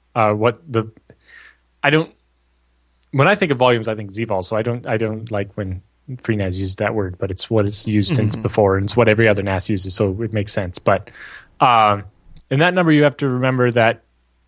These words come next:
Speaker 1: unlike a typical raid five or six or something,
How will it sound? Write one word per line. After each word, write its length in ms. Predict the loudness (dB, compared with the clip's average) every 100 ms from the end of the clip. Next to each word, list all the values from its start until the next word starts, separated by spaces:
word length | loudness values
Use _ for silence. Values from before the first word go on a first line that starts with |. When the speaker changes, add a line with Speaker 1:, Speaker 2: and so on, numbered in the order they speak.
| _ 0
Speaker 1:
unlike 720 | 2 2 4 4 2 -6 -8 0
a 140 | 0
typical 540 | 0 -4 -2 2 2 4
raid 440 | 4 4 0 -4
five 340 | 0 2 2
or 60 | -2
six 320 | -2 -2 -2
or 40 | -2
something, 440 | -2 -2 -4